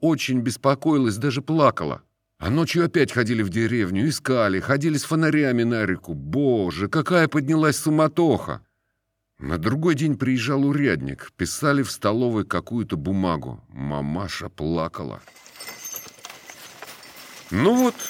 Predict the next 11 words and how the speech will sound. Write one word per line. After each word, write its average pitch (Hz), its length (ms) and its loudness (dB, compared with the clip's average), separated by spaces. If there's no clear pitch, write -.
у 139 100 2
крыльца 220 420 4
остановились 135 600 4
розвольни, 160 800 2
и 139 80 4
от 123 240 0
тройки 190 460 2
белых 143 400 4
лошадей 123 480 2
валил 90 520 2
пар. 98 220 8